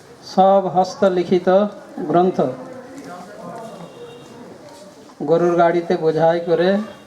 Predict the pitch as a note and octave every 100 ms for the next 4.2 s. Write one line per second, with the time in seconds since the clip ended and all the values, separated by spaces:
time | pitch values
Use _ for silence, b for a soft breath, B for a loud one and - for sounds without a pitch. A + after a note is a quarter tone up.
0 | - - - - - - - E3 E3 E3+
1 | D#3+ D#3+ D#3 D3 F3 G#3 - D#3 C#3+ D3
2 | F3 A#3 A3+ E3 D#3 D3+ - E3 F#3+ G#3+
3 | E3 - E3+ F#3 G#3 - - - D#3 D#3
4 | D#3+